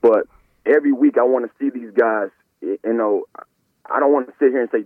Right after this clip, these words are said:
dominate 'cause you just can't dominate everybody in the N F L. But I wanna see 'em handle their business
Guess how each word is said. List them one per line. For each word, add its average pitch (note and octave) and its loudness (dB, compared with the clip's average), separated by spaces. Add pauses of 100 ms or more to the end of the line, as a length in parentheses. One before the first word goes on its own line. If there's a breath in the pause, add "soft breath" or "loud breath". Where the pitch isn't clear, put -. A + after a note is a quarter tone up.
dominate A#2 -4
'cause A2+ -8
you A2+ -18
just B2+ -12
can't C#3 -2
dominate A#2 0
everybody G#2+ 0
in G#2+ -6
the F2 -4
N A2 -4
F - -6
L. A2 2 (320)
But - 0
I - 0
wanna F#3 0
see F3+ -4
'em D3+ -2
handle D3+ -4
their B2+ -2
business - 0